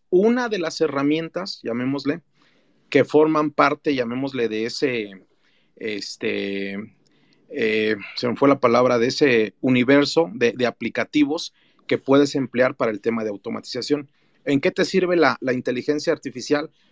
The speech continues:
Básicamente, si tú ya tienes algunos dispositivos que te permitan hacer automático un proceso, es decir, que sea repetitivo y que con es-, con esto busques reducir el, el error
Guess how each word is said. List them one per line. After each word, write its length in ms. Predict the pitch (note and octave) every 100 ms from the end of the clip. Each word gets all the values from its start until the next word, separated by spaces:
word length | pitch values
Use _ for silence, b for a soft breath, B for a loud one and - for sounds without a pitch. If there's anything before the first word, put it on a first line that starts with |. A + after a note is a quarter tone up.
| _
Básicamente, 800 | B2+ D3+ - - D3+ D3+ D3+ D#3
si 180 | - C#3+
tú 220 | - G3+
ya 140 | A3
tienes 600 | G#3+ F3+ E3 C#3+ A2+ - _
algunos 440 | B2 B2+ C#3+ E3+ D3+
dispositivos 760 | C3+ - - A2+ C#3 C3+ B2+
que 140 | - A#2+
te 140 | A#2
permitan 720 | - A#2+ A#2+ C3 C#3+ D#3+ C#3+
hacer 380 | A#2+ - B2+ - _
automático 840 | A#2 A2 G2+ G#2+ A2 A#2+ C3 -
un 120 | A#2+ A#2+
proceso, 520 | A#2 G#2 A#2+ A2 - _ _ _ _ _ _ _ -
es 220 | C3+ A#2+
decir, 360 | A#2+ C3+ C3+ -
que 140 | A#2+
sea 240 | - C#3+ C#3+
repetitivo 840 | C3+ - A#2 A2+ - C#3 B2+ G#2+ b b b
y 140 | C#3 G#2+
que 180 | A#2+
con 260 | - B2 B2
es-, 220 | C#3+ - - - -
con 200 | B2 B2+
esto 300 | C#3 - D3
busques 560 | A#2+ E3 - F3 D3 A#2+
reducir 600 | A#2+ A2 - C#3+ C#3 _ _ _ _ -
el, 220 | A#2+ A#2+ -
el 240 | C3+ B2
error 460 | B2 A2 C3+ D3 C#3+